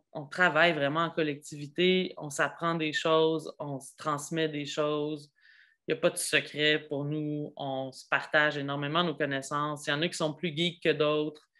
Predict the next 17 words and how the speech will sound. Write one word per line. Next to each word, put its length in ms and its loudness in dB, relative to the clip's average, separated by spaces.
euh, 460 4
il 40 -2
y 60 6
en 140 4
a 80 6
qui 120 -6
sont 220 0
plus 420 0
cinéphiles 880 4
que 120 2
d'autres, 580 2
fait 120 -2
qu'il 120 -2
y 20 0
en 80 -4
a 100 -2
qui, 400 -8